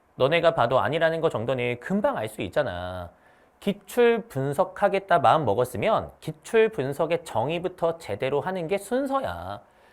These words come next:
근데 우리 친구들은 그냥 기출 분석, 뭐 실전 개념도 마찬가지죠. 뭐가 실전 개념인데 너네 그것을 정확하게 언어로 말할 수 있어?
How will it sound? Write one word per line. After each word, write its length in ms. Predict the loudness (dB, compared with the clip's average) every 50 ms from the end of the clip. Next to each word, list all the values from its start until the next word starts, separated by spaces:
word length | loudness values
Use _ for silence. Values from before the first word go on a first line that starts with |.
| _ _
근데 220 | 2 4 6 6
우리 240 | 6 6 6 0 -2
친구들은 720 | -2 -2 -2 0 0 0 2 4 4 4 4 2 0 -2 -6 -10 _ _ _ _ _ _ _ _ _ _ _
그냥 380 | 0 2 6 8 10 10 8 6
기출 340 | 4 -2 -2 2 4 4 4
분석, 360 | 4 0 -2 -4 -8 -10 -12 _ _ _ -4
뭐 100 | -4 -2
실전 400 | 0 0 0 2 8 8 8 8
개념도 320 | 8 4 4 4 4 6
마찬가지죠. 800 | 6 6 4 2 0 0 4 6 6 6 6 4 0 0 -2 0
뭐가 300 | 2 4 6 10 10 10
실전 340 | 8 8 2 2 2 2 2
개념인데 580 | 2 2 0 0 0 -2 -2 -2 -2 -4 -4 -6 -16 _ _ _ _ _ 6
너네 320 | 8 8 8 8 4 2
그것을 340 | 0 2 2 4 4 4 2
정확하게 540 | 2 4 2 2 4 4 2 2 4 2 2 4
언어로 320 | 2 2 4 4 4 4
말할 240 | 4 4 4 4 4
수 120 | 2 0
있어? 320 | -4 -4 -2 -2 -4 -4